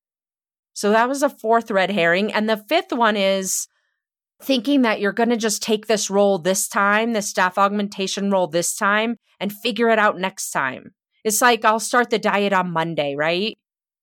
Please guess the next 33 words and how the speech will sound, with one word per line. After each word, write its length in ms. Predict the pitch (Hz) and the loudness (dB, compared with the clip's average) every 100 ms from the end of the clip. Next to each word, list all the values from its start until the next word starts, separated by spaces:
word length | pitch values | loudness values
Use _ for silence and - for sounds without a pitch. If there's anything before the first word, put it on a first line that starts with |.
| _ - | _ -4
Most 380 | 226 269 - | -2 0 0
of 80 | 359 | 0
the 100 | 330 | -2
time 300 | - 269 269 | 0 0 0
isn't 300 | 269 269 247 | 0 -2 -4
true. 420 | - 269 311 294 | -4 0 0 0
Will 320 | 160 165 196 240 | -2 2 2 2
you 180 | 285 262 | 0 -2
really 500 | 180 190 208 233 247 | 0 2 2 -2 -2
figure 380 | 214 196 220 | -4 0 2
it 100 | 214 | 2
out 200 | 214 214 | 2 0
next 340 | 202 208 - - | -2 -6 -8 -4
time? 400 | 233 247 285 285 _ _ _ _ _ _ _ | -2 0 -2 -8 _ _ _ _ _ _ _
A 100 | 202 | -4
lot 260 | 196 202 262 | -2 0 0
of 80 | 254 | -2
times 320 | - 226 208 | -2 -2 0
it 180 | 226 214 | -2 -2
keeps 240 | - 220 - | -2 -4 -2
happening 480 | 196 196 185 160 - | -4 -4 -6 -8 -6
over 300 | 196 202 190 | -2 -2 -2
and 160 | 180 170 | -2 0
over 240 | 185 180 | 0 0
again 280 | 160 151 151 | -2 -2 -2
where 100 | 160 | -4
you 80 | 170 | -6
keep 300 | - 240 208 | -4 -4 -4
talking 380 | 208 208 214 | -6 -2 0
yourself 380 | 196 175 185 175 - | 0 0 -2 -4 -4
into 280 | 190 180 | -6 -6
taking 480 | 165 - 175 175 160 | -6 -6 -4 -4 -2
it, 180 | 143 | -4